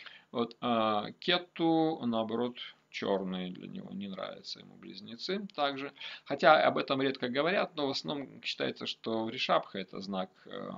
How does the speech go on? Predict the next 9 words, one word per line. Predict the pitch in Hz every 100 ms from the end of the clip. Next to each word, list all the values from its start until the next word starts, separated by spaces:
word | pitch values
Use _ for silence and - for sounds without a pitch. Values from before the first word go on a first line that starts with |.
| 92
падения | 98 95 98 92 92 90
для | 92 98 95
Кету. | - - -
Ну, | 147 190
иногда | 151 131 117 143
еще | -
добавляют | 92 92 95 101 95
Близнецы. | 95 92 98 - - _ _ 131 - - - - - -
Далее, | 139 165 135 110